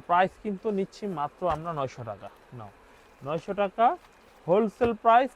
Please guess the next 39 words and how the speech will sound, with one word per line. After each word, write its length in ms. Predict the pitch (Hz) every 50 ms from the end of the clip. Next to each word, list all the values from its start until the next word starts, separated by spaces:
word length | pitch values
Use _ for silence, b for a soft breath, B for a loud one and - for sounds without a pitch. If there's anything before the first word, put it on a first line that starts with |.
| _
যারা 160 | - 190 190 185 165
হোলসেল 360 | 185 190 202 180 - - 175 165 151
নেবেন। 180 | 127 120 117 131
এটা 180 | 147 160 196 196
হচ্ছে 280 | 202 196 - - 226 226 220 - -
কালো 260 | 196 175 170 175 196 196 190 -
কালারের 360 | 185 170 170 170 170 175 180
মা-, 240 | 170 160 156 147 147 - - - - _ _ _ - - - 156
এ, 100 | 151 151 151 151 143 143
মাঝে 300 | 147 151 156 147 - 185
একটি 220 | 190 165 - - 175
ডিজাইন। 360 | 160 151 170 151 170 196 202 190
এই 120 | 180 175 165
হচ্ছে 180 | 165 156 - 185 - -
কামিজ, 360 | 165 147 151 160 175 196 202 -
এই 120 | - 156 151 156
হচ্ছে 200 | 156 147 - -
ওড়না, 420 | 165 147 147 147 147 151 156 170 185 202
এই 100 | 190 156
হচ্ছে 260 | 135 139 139 131 - -
কামিজের 320 | 151 143 143 143 156 180 - - -
সালোয়ার। 340 | 147 131 123 113 107 104 98 - B B B B B B B _ _
পছন্দ 460 | - 185 180 - 208 214 214 220 214
হলে 400 | 226 208 185 202 220 269 330 320
স্ক্রিনশট 640 | - - - - 233 226 202 - - - 208 196 185 175
দিয়ে 140 | 180 202 196 190
অর্ডার 180 | 185 185 190 185 -
করবেন। 280 | - 208 185 202 220 220 220 196 175 -
স্ক্রিনশট 440 | _ - 202 185 - - 196 180 175 170
দিয়ে 120 | 190 180 165 185
যদি 120 | 180 175
অর্ডার 240 | 175 160 160 175 185
না 160 | 185 175 170 165 -
করেন 180 | - 185 196 208 196 190
তাহলে 200 | 175 165 165 170
কিন্তু 200 | 175 175 170 - 160 143
আপনারা 320 | - - 175 185 196 196
এই 120 | 180 156
রেটের 320 | 151 160 156 147 185 202